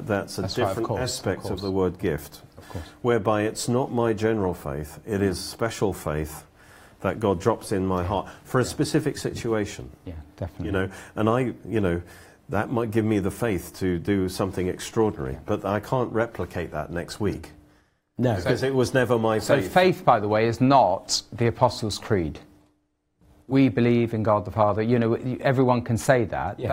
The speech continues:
Speaker 2: That, that's confession,
Speaker 1: Well,
Speaker 2: but it's not faith. It's confession.
Speaker 1: I mean, it's stuff that we believe.
Speaker 2: Yes, no, no, no, it means everything to those that believe, but it can be just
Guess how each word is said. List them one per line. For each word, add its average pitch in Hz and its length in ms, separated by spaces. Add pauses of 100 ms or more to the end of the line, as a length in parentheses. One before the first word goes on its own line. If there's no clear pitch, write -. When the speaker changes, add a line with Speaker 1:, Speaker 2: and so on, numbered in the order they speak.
Speaker 2:
That, - 60
that's - 460 (360)
confession, 120 680
Speaker 1:
Well, 120 140 (240)
Speaker 2:
but 120 100
it's 117 100
not 123 160
faith. - 600 (400)
It's 95 140
confession. - 580 (360)
Speaker 1:
I 240 60
mean, 127 180
it's 120 160
stuff - 400
that 113 120
we 110 180
believe. 107 560 (760)
Speaker 2:
Yes, 175 180
no, 185 100
no, 165 240
no, 147 140
it 101 100
means 131 280
everything 120 500
to - 140
those 117 320
that 104 140
believe, 101 640
but 107 120
it 107 120
can 143 320
be 85 200
just - 500